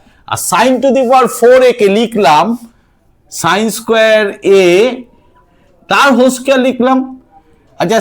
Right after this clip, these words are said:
sin square A আবার রেখে দিলাম। এই sin square A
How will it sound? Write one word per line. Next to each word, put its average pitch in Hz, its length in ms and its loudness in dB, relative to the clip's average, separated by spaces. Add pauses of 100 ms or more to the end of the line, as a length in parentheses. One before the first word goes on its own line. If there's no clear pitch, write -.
(100)
sin 220 200 0 (120)
square 262 360 0
A - 20 4 (260)
আবার 247 220 2 (120)
রেখে 254 280 0
দিলাম। 240 240 0 (1400)
এই 277 80 2 (160)
sin 233 240 0 (140)
square 269 320 0 (160)
A 247 40 4